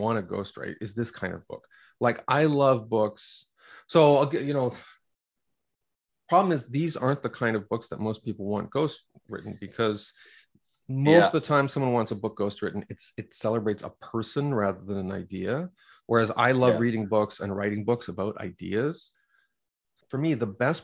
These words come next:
Speaker 1: project is when somebody comes in and says, "I wanna write a book about my life," but the book is also about their industry. So, for instance, this book I just collaborated on, it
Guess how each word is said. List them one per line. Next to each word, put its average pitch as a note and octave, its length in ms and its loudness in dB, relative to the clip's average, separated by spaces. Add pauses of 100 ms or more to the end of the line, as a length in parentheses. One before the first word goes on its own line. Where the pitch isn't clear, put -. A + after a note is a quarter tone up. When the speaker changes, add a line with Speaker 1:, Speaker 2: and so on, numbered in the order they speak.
(120)
Speaker 1:
project G2+ 420 -2
is G2+ 140 -14
when A2 440 -2 (400)
somebody F#3+ 280 8
comes D3 200 0
in C3+ 160 4
and B2 80 -2
says, A2+ 220 0
"I G2+ 60 -4 (100)
wanna C#3+ 200 4
write B2 200 6
a G#2 60 -4
book A2 120 -2
about G2+ 280 -4
my G2 40 -2 (160)
life," G#2+ 240 2 (720)
but B2 240 0
the C3+ 80 -2 (120)
book D#3 180 6
is - 60 -2 (120)
also B2 220 2
about G#2+ 240 0
their G#2 120 -2 (120)
industry. - 440 -4 (220)
So, B2+ 220 2
for C#3 160 0
instance, B2 320 -2
this A#2+ 260 -4
book C3 140 0
I A#2+ 80 6 (100)
just - 160 -8
collaborated A2 440 2
on, F#2+ 100 -2
it G#2 100 -2